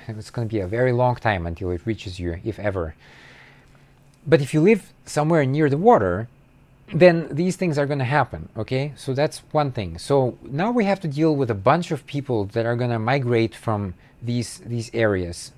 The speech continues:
uh, countries like Bangladesh, where over a hundred million people live.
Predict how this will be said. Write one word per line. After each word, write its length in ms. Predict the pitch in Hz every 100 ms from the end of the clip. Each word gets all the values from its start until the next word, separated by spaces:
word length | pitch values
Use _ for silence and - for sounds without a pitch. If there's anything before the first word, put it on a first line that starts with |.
| 101
uh, 220 | 98 90
countries 380 | - 123 123 110
like 220 | 101 92
Bangladesh, 680 | 117 117 107 98 104 - - 101
where 260 | 90 85 - - - - -
over 240 | 107 104
a 40 | 98
hundred 360 | 139 147 127
million 360 | 120 123 117 104
people 380 | - 127 101 92
live. 400 | 90 85 80